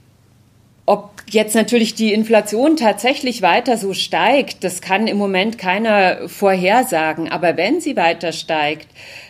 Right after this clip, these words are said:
dann, glaube ich, nutzt es auch relativ wenig zu sagen, „Ich mache keinen Indexmietvertrag“, weil dann werden die ortsüblichen Vergleichsmieten noch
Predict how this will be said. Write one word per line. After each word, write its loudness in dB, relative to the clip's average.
dann, 2
glaube 2
ich, -6
nutzt 0
es -4
auch 2
relativ 0
wenig -2
zu -8
sagen, 0
„Ich -10
mache -6
keinen -4
Indexmietvertrag“, -2
weil 2
dann -2
werden 0
die -4
ortsüblichen -6
Vergleichsmieten -6
noch -6